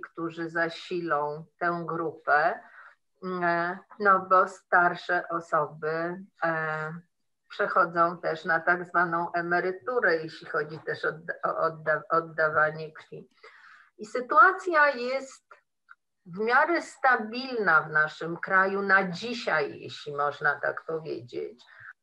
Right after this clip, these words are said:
Na przestrzeni najbliższych trzydziestu lat przewidywany jest deficyt, jeżeli chodzi o dawców, a tym samym o składniki krwi, a równocześnie, e, wzrost, em,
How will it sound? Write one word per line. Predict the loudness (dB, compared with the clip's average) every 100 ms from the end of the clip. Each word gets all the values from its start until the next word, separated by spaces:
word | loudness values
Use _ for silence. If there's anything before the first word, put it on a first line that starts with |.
| _ -4
Na | -4
przestrzeni | -2 -6 -6 -8 -6 -4 -2
najbliższych | 0 0 -4 -6 -8 -8 -4 -4 -4 -10 -14
trzydziestu | -16 -14 -6 -2 -2 -4 -2
lat | 2 2 2 -4
przewidywany | -8 -6 -6 -8 -6 -2 2 2 0 -4
jest | -4 -4 -4
deficyt, | 2 2 2 -8 -10 -10 -6 -6 -6 _ -20 -20 _ -10
jeżeli | -6 -6 -6 -6
chodzi | 0 2 2 -4 -16 -12 -2
o | 0
dawców, | 6 6 6 0 -12 -8 -4
a | -4
tym | -6 -10
samym | -2 0 0 -4 -6
o | -8
składniki | 0 0 0 -4 -10 -12 -18
krwi, | -18 -10 0
a | 2
równocześnie, | 2 0 0 0 0 -4 -4 -8 -8 -8 -16 -20 -20 _ -2
e, | 2 2 2 -2 -6
wzrost, | 0 4 6 6 4 2 -16 _ _ -2
em, | 0 0 -4 -10 -10 -10 -12